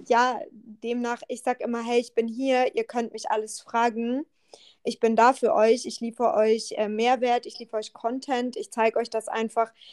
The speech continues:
Finanzen und Beauty sehr wohl zusammen funktionieren und ich hoffe einfach, dass viele, viele Mädels und Frauen da draußen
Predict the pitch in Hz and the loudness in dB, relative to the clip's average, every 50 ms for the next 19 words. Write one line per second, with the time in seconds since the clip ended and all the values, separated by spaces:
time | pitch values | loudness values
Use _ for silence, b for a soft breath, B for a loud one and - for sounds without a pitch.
0 | B B - - 226 220 220 240 233 - 247 233 208 214 240 226 - 240 208 - | B B -4 -2 0 2 2 0 -2 -2 -4 -4 -2 -2 -4 -4 -4 -4 0 2
1 | 226 220 190 208 240 240 240 247 247 - - 233 208 240 226 226 233 226 233 220 | 2 2 4 4 6 6 6 6 4 0 -8 -6 0 0 2 2 2 2 0 -2
2 | - - 233 226 - - - - 226 226 233 247 254 247 247 247 247 247 - - | -4 -4 -4 -4 -6 -8 -8 -4 -2 -2 0 2 2 2 2 2 0 -2 -4 -2
3 | - 220 220 220 220 226 220 - - - 214 - - 240 240 - - - 233 226 | -2 0 2 2 0 0 -2 -4 -6 -8 -6 -2 0 0 0 0 0 -4 -4 -4
4 | - - 220 220 - 220 220 - - - - - 254 262 254 254 - - 240 226 | -2 -2 -2 -2 -2 -4 -4 -4 -6 -14 -8 -4 -2 0 0 0 0 0 -2 0
5 | 226 202 220 220 220 247 262 233 240 247 254 247 247 - - - 214 208 - - | 0 0 0 0 2 2 2 4 6 6 6 4 2 -4 -8 -6 -6 -8 -6 -2
6 | - 220 220 226 240 226 214 - - 220 214 214 226 233 226 - 262 254 254 254 | 0 2 2 2 2 0 0 0 2 4 4 6 4 4 0 -2 -2 -2 -2 -2
7 | 262 | -4